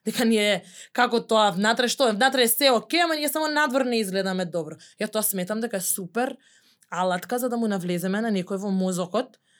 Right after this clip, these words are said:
за да малце го поттикнеме некако да размислува. Чекај, па што се тоа висцерални масти? Па чекај, што е тоа задебелување на органите? Па што е тоа после дисфункција на органите? Што значи намалена функција на органите?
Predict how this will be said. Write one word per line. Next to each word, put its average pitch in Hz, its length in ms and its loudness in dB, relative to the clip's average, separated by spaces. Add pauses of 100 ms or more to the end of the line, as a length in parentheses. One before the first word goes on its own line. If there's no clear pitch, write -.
(160)
за 190 140 -8
да 196 120 -2
малце 165 360 -2
го 240 180 -2
поттикнеме 220 760 -4
некако 196 320 -4
да 208 120 -4
размислува. 226 520 -4
Чекај, 196 480 -4
па 185 80 -10
што 202 240 -10
се 233 160 -8
тоа 262 160 -4
висцерални 277 580 -4
масти? 262 460 -6
Па 180 80 -12
чекај, 220 240 -10
што 220 160 -4
е 214 80 -4
тоа 254 160 -2
задебелување 269 720 -4
на 247 80 -2
органите? 202 540 -4 (280)
Па 208 80 -6
што 254 200 -4
е 254 40 -4
тоа 285 140 -2
после 277 320 -4
дисфункција 302 800 -4
на 240 80 -4
органите? 185 560 -6 (320)
Што - 240 -4
значи 269 320 -2
намалена 302 560 -2
функција 262 480 -8
на 220 160 -4
органите? 175 480 -6